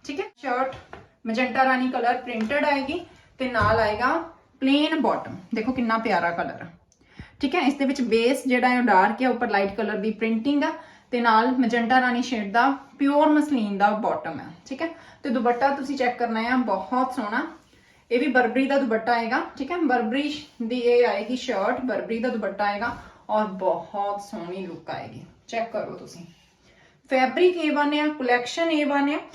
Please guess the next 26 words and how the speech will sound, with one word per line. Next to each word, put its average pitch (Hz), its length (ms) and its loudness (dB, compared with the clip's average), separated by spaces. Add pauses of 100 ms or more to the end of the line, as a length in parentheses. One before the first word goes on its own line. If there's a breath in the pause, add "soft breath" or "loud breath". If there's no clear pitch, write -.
(220 loud breath)
eighteen 330 300 -2
ninety 311 320 0
five 277 240 2
ਪ੍ਰਾਈਸ 240 360 2
ਹੋਏਗਾ। 262 420 0 (140)
ਬਹੁਤ 277 560 0
ਸੋਹਣਾ 254 440 0
ਜਿਹਾ, 262 180 -2 (720 loud breath)
ਕਲਰ 311 260 8
ਵਾਈਜ਼ 320 260 4
ਵੀ 311 140 -4
ਏ 285 120 0
ਵਨ 277 240 0
ਰਹਿਣਗੇ। 269 420 0 (340)
ਇਹਦੇ 269 180 -10
ਵਿੱਚ 294 180 -6
ਫੁੱਲ 294 320 -4
ਕੁਲੈਕਸ਼ਨ 262 480 -2
ਮਿਲਦੀ 226 320 -2
ਪਈ 262 160 -2
ਆ, 277 60 -4
ਫੁੱਲ 262 260 -4
ਪੀਸ 247 260 -6
ਮਿਲਦੇ 254 320 -4
ਪਏ 262 240 -2
ਨੇ। 330 160 -2